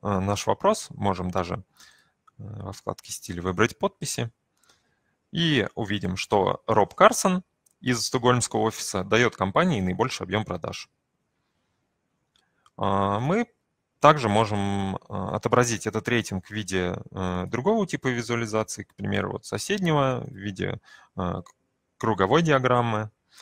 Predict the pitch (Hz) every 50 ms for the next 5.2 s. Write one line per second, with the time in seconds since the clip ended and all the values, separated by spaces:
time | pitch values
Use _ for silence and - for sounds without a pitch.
0 | _ - - 139 156 160 151 127 107 98 - - - 98 92 92 92 92 95 98
1 | 101 110 113 _ _ _ _ _ _ - - 107 107 117 110 113 98 90 87 101
2 | 101 107 104 95 - - - 143 147 - - 101 - - 87 - - 113 113 101
3 | 95 92 95 104 107 101 95 - - - - - - - - 92 87 87 87 90
4 | 92 98 98 101 110 107 98 92 110 107 101 98 - - - - - 92 90 92
5 | 95 92 90